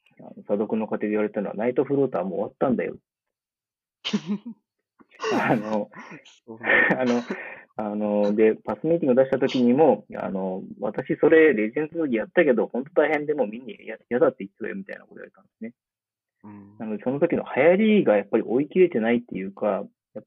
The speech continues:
Speaker 1: ぱりこう、
Speaker 2: うん。
Speaker 1: 国が違うことでというか、その場、はや-、流行っていった、その場にいなかったということだけで、その、流行りが追い切れないものってやっぱあると思うんですよね。質感みたいなところですけど、
Speaker 2: うん。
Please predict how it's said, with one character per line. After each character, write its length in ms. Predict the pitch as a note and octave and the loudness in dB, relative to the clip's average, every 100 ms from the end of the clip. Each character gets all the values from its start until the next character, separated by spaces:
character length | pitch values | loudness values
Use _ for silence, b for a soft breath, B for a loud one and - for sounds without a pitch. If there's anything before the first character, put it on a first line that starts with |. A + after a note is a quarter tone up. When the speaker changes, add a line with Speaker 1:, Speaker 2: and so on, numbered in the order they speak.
| _ | _
Speaker 1:
ぱ 100 | B2 | -2
り 80 | B2 | 0
こ 180 | B2 B2 | 0 -2
う、 280 | _ _ G2+ | _ _ -8
Speaker 2:
う 40 | |
ん。 40 | |
Speaker 1:
国 1120 | - D3+ E3+ E3+ E3+ E3+ E3+ E3+ E3+ E3 D#3+ D#3+ | -6 -2 0 0 2 2 2 0 0 -2 -4 -2
が 160 | D3+ - - | -4 -4 0
違 60 | B2 C3+ | 4 4
う 60 | C3+ | 4
こ 140 | C#3+ | 0
と 100 | C#3 | 2
で 140 | G#2 | 0
と 100 | G2 | 0
い 80 | F#2+ | -8
う 40 | G2 | -10
か、 80 | - | -8
そ 60 | B2 | -2
の 100 | C3 | 2
場、 120 | C3 | 2
は 140 | - | 4
や-、 180 | C#3 G3 - - | 4 4 2 4
流 60 | |
行 60 | F#3+ | 4
っ 120 | G#3+ _ _ | 2 _ _
て 80 | - | 0
い 80 | A2 | 0
っ 20 | - _ | -4 _
た、 140 | G#2 G2 | -6 -4
そ 80 | B2+ | -4
の 120 | C#3+ | 0
場 140 | C#3+ | 2
に 160 | C#3+ A#2 | 0 -2
い 60 | A#2 | -2
な 160 | D#3+ | 0
か 120 | D#3 | 2
っ 100 | B2 - | 2 0
た 120 | G#2 | -6
と 160 | G2+ F#2+ | -6 -8
い 200 | G2 G2 | -6 -8
う 80 | G2+ _ _ _ _ | -10 _ _ _ _
こ 140 | - - | -16 -2
と 140 | C3 | -2
だ 120 | G2 - | -2 -2
け 180 | A#2+ | -2
で、 360 | G2+ C3 A2+ - - | 0 2 2 0 -8
そ 80 | |
の、 240 | G2+ G2+ G#2 B B B B B - | -8 -8 -10 B B B B B -10
流 60 | C3+ | -4
行 100 | D#3 | 2
り 120 | F#3 | 4
が 120 | - | 4
追 160 | - C3 | 2 -2
い 60 | |
切 140 | - G3+ | 2 2
れ 80 | F#3+ | 4
な 160 | A#2 | 2
い 140 | F#2+ G2 - | 0 -4 -8
も 160 | G#2+ | -6
の 100 | G#2 | -4
っ 60 | G2+ | -6
て 140 | - | -8
や 60 | G2 | -12
っ 20 | - | -6
ぱ 100 | A#2+ | -2
あ 60 | |
る 100 | C3+ | -2
と 120 | B2+ | -2
思 140 | G2 E2+ | -10 -12
う 20 | |
ん 40 | |
で 60 | - - | -16 -18
す 60 | |
よ 40 | G#2+ | -18
ね。 80 | - _ _ | -18 _ _
質 60 | - | -6
感 200 | A#2+ B2 | -2 -2
み 80 | |
た 80 | A#2+ | -4
い 40 | G2 | -8
な 60 | |
と 120 | G2+ | -10
こ 120 | G2 G2+ | -6 -6
ろ 120 | G2 | -6
で 80 | F#2+ | -10
す 60 | |
け 60 | F#2+ | -10
ど、 220 | G2+ G2+ | -4 -4
Speaker 2:
う 20 | |
ん。 40 | G2 | -4